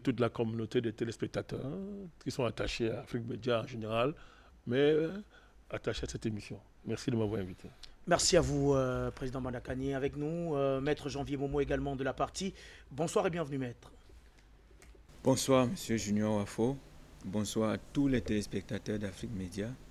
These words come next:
Speaker 3: des milliards de téléspectateurs. C'est un gros plaisir. Vous nous avez, c'est une gran-,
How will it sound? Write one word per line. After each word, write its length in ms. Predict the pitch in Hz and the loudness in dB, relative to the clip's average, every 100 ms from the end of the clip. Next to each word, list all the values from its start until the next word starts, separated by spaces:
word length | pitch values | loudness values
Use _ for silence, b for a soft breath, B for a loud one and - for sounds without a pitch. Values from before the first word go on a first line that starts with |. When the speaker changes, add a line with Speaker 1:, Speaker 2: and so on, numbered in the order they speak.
| - B B B - | -16 B B B -8
Speaker 3:
des 80 | 95 | -4
milliards 360 | 101 101 98 98 | -2 2 2 0
de 120 | 95 | -4
téléspectateurs. 880 | - 90 - 92 - 92 - 101 131 - - B B B B B B B - | -6 -6 -6 -10 -8 -6 -2 -2 -4 -10 -20 B B B B B B B -12
C'est 160 | - 107 | 0 2
un 100 | 110 | 4
gros 240 | 104 127 | 4 2
plaisir. 480 | 131 113 107 151 135 | 4 2 4 4 4
Vous 160 | 101 110 | 0 0
nous 180 | 113 107 | 2 2
avez, 380 | 101 101 104 98 | 0 0 0 0
c'est 200 | - 101 | 0 0
une 100 | 101 | 0
gran-, 200 | 104 | 0